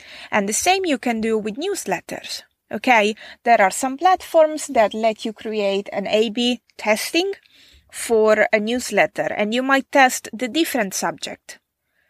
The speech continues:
You can, uh, send a newsletter where you use two different subject lines and see which one performs better. And so the email marketing platform then determines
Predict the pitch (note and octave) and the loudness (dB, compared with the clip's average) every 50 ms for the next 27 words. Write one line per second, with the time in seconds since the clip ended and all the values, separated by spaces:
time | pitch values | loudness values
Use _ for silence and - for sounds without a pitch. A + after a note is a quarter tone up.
0 | _ _ _ - - A#3 B3 A#3+ A#3 - - C4+ B3+ B3 B3 B3 B3 A#3+ A#3+ A#3 | _ _ _ -8 -4 -2 -2 -2 -2 -2 0 0 0 0 0 0 2 4 4 4
1 | A3+ A3+ A3+ A3 A3 - - - B3+ A#3+ A3+ A3 A#3 A3 G#3+ - - _ _ _ | 4 2 2 0 -2 -2 0 2 2 2 2 0 -4 -8 -10 -12 -14 _ _ _
2 | _ _ _ _ _ - A3 A3+ B3+ D4 D#4 D4+ - - C#4+ C#4+ C4+ - - C#4 | _ _ _ _ _ -2 -2 0 0 0 0 0 0 2 2 2 2 4 2 2
3 | C4+ B3 A3+ A3 G#3+ A3+ A3+ A3+ A3 A3 A#3+ A#3 A#3 A3 - - - D4+ D#4 C#4+ | 2 2 2 0 -2 -2 -2 -2 -2 -2 -2 -2 -4 -4 -6 -6 -4 -4 -2 -2
4 | C#4 C4+ B3+ - - B3 A#3+ A#3 A3+ - - C4 A#3 G#3 G3 - G#3 - - G#3 | -2 -2 -2 -2 -2 -2 -2 -2 -4 -2 0 0 0 0 -2 -6 -8 -6 -2 0
5 | G3+ G3 F#3+ G#3 C4 D#4 E4+ - - - - _ _ _ - A#3+ A#3+ A#3+ - - | 2 2 2 2 0 -2 -4 -6 -8 -10 -14 _ _ _ 0 0 2 0 0 0
6 | C#4 B3 A#3+ A3 A#3 C4 C4+ - - - A#3+ A3+ G#3 G#3 G#3 - G#3 - - - | 0 0 0 0 -2 -2 -2 -4 -4 -2 0 2 2 0 -2 -6 -8 -8 -4 0
7 | B3+ A3+ G#3+ G#3 G#3 G#3 - - C#4 C4 - - - A#2 B2 A#3 B3 - _ _ | 0 2 2 0 -2 -6 -4 -2 -2 -2 -2 -2 -4 -4 -2 -4 -4 -8 _ _
8 | _ - - - - - A3+ A3+ A3 - - C4 A#3 A3+ A3+ A3 - - _ _ | _ -20 -20 -6 0 0 0 2 0 0 0 2 4 4 4 2 0 -2 _ _
9 | _ _ _ _ _ _ _ _ _ _ _ _ _ _ _ _ _ _ _ - | _ _ _ _ _ _ _ _ _ _ _ _ _ _ _ _ _ _ _ -6
10 | A#3 - C4 D4+ D#4 D4+ C#4+ C4+ A#3+ A#3+ A#3 A3+ G#3+ A#3+ - A3 G#3+ G#3+ - C4 | -2 0 0 2 2 2 2 2 2 0 0 0 -2 -6 -10 -10 -10 -6 0 2
11 | C#4+ D4+ D4+ - - - G#3 G3+ G3+ G#3+ A3 G#3+ A3+ A3 G#3+ G#3 G#3+ G#3+ G#3+ - | 2 2 2 0 -2 0 0 0 0 -2 -4 -2 0 0 0 0 -2 -4 -6 -8
12 | - _ _ _ _ - G#3 B3 A#3 - - B3+ A#3+ A#3+ A#3+ A#3 A#3 A#3+ A#3+ A#3+ | -10 _ _ _ _ -6 -2 -2 -2 0 0 0 2 2 2 0 -2 -4 -4 -4
13 | A#3+ A3+ - | -6 -6 -4